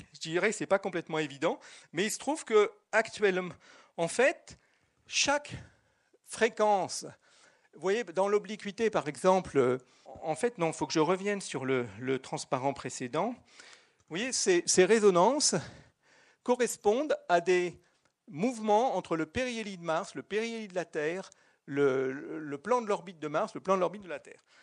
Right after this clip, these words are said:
Alors ça, c'est quelque chose d'assez compliqué. On va pas voir ça directement dans, euh, dans les données géologiques. Et vous voyez que dans des périodes comme celle-là, c-, les deux différences sont dans un rapport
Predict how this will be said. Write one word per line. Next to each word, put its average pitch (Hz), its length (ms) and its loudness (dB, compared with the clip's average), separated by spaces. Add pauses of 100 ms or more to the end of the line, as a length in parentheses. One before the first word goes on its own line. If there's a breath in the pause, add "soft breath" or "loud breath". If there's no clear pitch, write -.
(160 soft breath)
Alors 147 240 -4
ça, 262 200 0
c'est 147 140 -4
quelque 139 220 -10
chose 196 200 -8
d'assez 156 320 0
compliqué. 165 540 -10
On 147 80 -10
va 135 120 -2
pas 214 180 6
voir 180 240 0
ça 196 220 -4 (160)
directement 175 800 -2 (380 loud breath)
dans, 185 500 0
euh, 123 680 0
dans 180 140 2
les 165 140 -2
données 143 280 -6
géologiques. 135 600 -8 (960 soft breath)
Et 180 160 -2
vous 170 40 -4
voyez 240 200 -6
que 190 300 2 (160)
dans 226 140 4
des 226 120 -2
périodes 196 520 0
comme 160 180 0
celle-là, 156 500 2 (680 loud breath)
c-, - 300 -12
les 156 120 -4
deux 226 220 -2
différences 180 520 -2
sont 160 120 -4
dans 143 200 -4
un 143 60 -4
rapport 135 640 -2